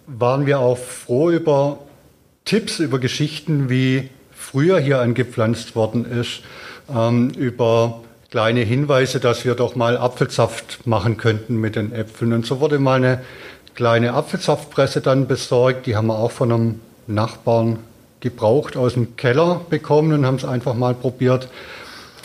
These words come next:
Mit dem Apfelsaft kam dann eigentlich auch der Kindergarten. Im Herbst haben wir Kindergärten aus der Umgebung eingeladen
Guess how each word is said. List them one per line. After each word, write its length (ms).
Mit 120
dem 160
Apfelsaft 680
kam 320
dann 320
eigentlich 600
auch 140
der 120
Kindergarten. 720
Im 380
Herbst 500
haben 200
wir 440
Kindergärten 540
aus 160
der 140
Umgebung 440
eingeladen 720